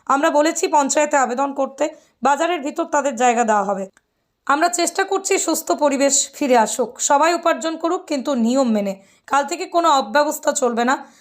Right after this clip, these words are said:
চললে কি করে সেটা ব্যবস্থা আনতে হয় আমরা জানি। ভারতবর্ষে এরকম গরিব মানুষ অনেক আছে, সেটা নরেন্দ্র মোদী বুঝবে। আমরা গরিবদের পক্ষে, জিটি রোড বড় রাস্তা, সেখানে বসুক না, আবেদন করুক, বাজারে জায়গা দেব,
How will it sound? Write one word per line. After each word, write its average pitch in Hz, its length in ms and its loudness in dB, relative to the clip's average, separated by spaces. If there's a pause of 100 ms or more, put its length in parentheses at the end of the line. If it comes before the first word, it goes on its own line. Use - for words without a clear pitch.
(120)
চললে 320 320 2
কি 339 140 -6
করে 320 240 0
সেটা 302 240 0
ব্যবস্থা 262 420 2
আনতে 240 260 -2
হয় 269 160 0
আমরা 220 220 2
জানি। 190 300 -4 (380)
ভারতবর্ষে 320 460 0
এরকম 381 320 -2
গরিব 311 260 2
মানুষ 339 280 -2
অনেক 294 240 2
আছে, 277 260 -2
সেটা 285 260 0
নরেন্দ্র 277 360 0
মোদী 294 200 0
বুঝবে। 240 440 0 (240)
আমরা 262 280 2
গরিবদের 240 480 0
পক্ষে, 311 340 -2
জিটি 254 280 -4
রোড 302 160 2
বড় 233 320 2
রাস্তা, 339 380 2
সেখানে 370 360 -4
বসুক 262 320 -2
না, 220 100 0
আবেদন 254 340 0
করুক, 359 320 0
বাজারে 247 340 2
জায়গা 233 300 2
দেব, 196 240 -4